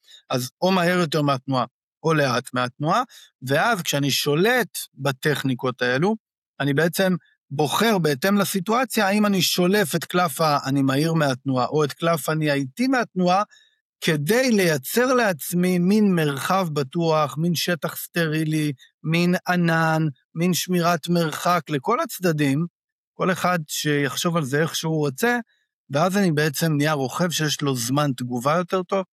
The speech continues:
שיש לו צפי קדימה שהוא יותר רגוע, וגם התגובה ההישרדותית למצב חירום או מצב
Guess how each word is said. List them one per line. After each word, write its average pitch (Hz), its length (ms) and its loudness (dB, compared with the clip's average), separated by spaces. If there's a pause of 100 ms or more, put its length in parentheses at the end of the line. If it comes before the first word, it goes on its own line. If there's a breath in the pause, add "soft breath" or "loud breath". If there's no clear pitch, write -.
(280)
שיש 151 380 -2
לו 135 120 0
צפי 151 440 -4
קדימה 131 560 0
שהוא 127 180 -2
יותר 123 200 -2
רגוע, 143 420 0
וגם 190 400 0 (360)
התגובה 147 560 -2 (340)
ההישרדותית 131 1080 0
למצב 139 500 -2
חירום 156 640 0
או 131 60 0
מצב 135 300 0